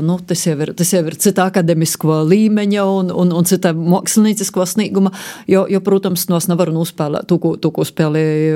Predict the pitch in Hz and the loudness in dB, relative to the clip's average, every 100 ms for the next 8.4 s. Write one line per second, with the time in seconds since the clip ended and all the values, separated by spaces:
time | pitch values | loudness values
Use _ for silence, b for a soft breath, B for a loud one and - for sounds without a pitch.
0 | 151 156 107 165 156 160 156 156 - 160 | -2 -4 0 0 0 -2 0 -2 -4 -6
1 | - 156 156 147 139 147 139 147 151 - | -4 -2 -2 -2 -4 -4 -4 -6 -8 -6
2 | 165 180 160 175 175 - 175 - 160 147 | -2 0 2 2 2 0 0 2 -2 -2
3 | - 156 - - 165 208 311 165 143 147 | -2 -2 0 0 4 4 4 2 0 0
4 | 160 175 B B B 160 160 147 151 139 | -2 -4 B B B 0 2 0 -2 -2
5 | - - 175 - 165 160 156 147 147 151 | -2 -2 -2 -2 -2 -4 -6 -6 -6 -4
6 | 147 B B 214 190 180 180 156 165 175 | -6 B B -2 -2 0 0 0 0 -2
7 | - 180 175 143 147 151 156 165 170 165 | -2 -2 0 -2 0 0 2 2 2 -2
8 | - - 160 | -2 -6 -4